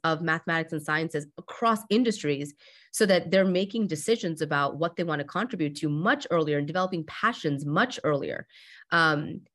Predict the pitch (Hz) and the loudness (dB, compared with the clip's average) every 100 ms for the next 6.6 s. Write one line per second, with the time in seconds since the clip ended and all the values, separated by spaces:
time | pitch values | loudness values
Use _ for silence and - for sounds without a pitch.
0 | - 170 190 185 185 185 180 175 202 262 | -6 2 2 2 0 0 -2 0 -2 -2
1 | 202 180 147 - - 175 190 147 147 - | 0 -2 -2 -6 0 2 2 -2 -6 -4
2 | 165 151 147 - 180 151 135 151 170 214 | -2 -2 -2 -4 -4 -4 -2 0 2 2
3 | 160 147 147 - 151 143 - - 170 170 | 0 -2 -4 -4 -2 -2 -2 0 2 0
4 | - _ _ - 214 202 - 208 208 190 | -4 _ _ 0 0 0 0 -2 0 0
5 | 202 214 214 196 190 190 240 254 185 175 | 0 -2 -2 -2 -2 -2 -4 0 2 0
6 | - 202 202 311 294 | -2 -4 0 0 0